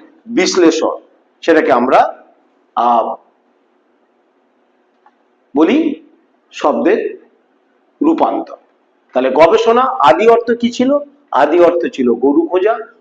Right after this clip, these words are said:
পরিবর্তিত অর্থ কি? যে কোনো বিষয়ে নিয়মানুগ বিশ্লেষণ। এরপর আসছে শব্দার্থের উৎকর্ষ। কোনো শব্দ আদিতে যে অর্থে ব্যবহৃত হতো,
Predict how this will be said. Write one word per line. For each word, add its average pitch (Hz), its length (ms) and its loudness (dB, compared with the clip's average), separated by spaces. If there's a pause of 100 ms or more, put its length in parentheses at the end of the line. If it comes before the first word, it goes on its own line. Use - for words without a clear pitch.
(120)
পরিবর্তিত 247 640 2
অর্থ 240 280 0
কি? 277 220 -4 (600)
যে 226 160 0
কোনো 139 260 0
বিষয়ে 135 460 -2 (400)
নিয়মানুগ 135 600 2 (240)
বিশ্লেষণ। - 340 -4
এরপর 262 160 -2
আসছে 247 320 -2
শব্দার্থের 165 760 -2 (120)
উৎকর্ষ। - 420 -4 (500)
কোনো 330 220 0
শব্দ - 400 -4 (520)
আদিতে 240 460 2 (160)
যে 381 320 -2
অর্থে 523 500 4 (220)
ব্যবহৃত 180 560 2
হতো, 170 320 -4